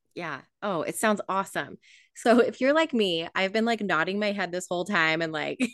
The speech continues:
<laughs> just applauding and, like, "Yes." So if you're feeling the same way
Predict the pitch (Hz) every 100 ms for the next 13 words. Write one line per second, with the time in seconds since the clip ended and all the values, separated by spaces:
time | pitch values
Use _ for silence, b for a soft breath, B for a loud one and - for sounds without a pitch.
0 | - _ 294 - - 240 208 202 190 190
1 | 185 180 175 175 285 339 269 208 - B
2 | B B B B 269 262 262 220 220 254
3 | 294 302 294 247 240 269 262 254 214 208
4 | 185 165 175 226